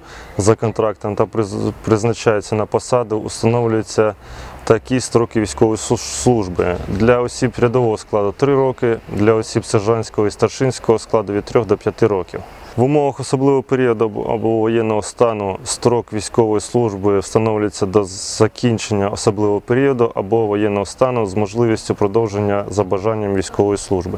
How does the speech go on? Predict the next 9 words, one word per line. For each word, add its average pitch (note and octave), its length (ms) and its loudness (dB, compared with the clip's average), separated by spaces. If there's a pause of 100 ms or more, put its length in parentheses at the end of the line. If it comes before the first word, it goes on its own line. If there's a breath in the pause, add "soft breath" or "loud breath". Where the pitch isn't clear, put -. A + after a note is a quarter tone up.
Для C#3+ 220 4
прийняття C3+ 680 0
на B2+ 200 0
військову A#2 440 2
службу G#2 480 0
за G#2 180 2
контрактом A#2 580 -2
вам A2+ 180 0
необхідно, G2 600 -2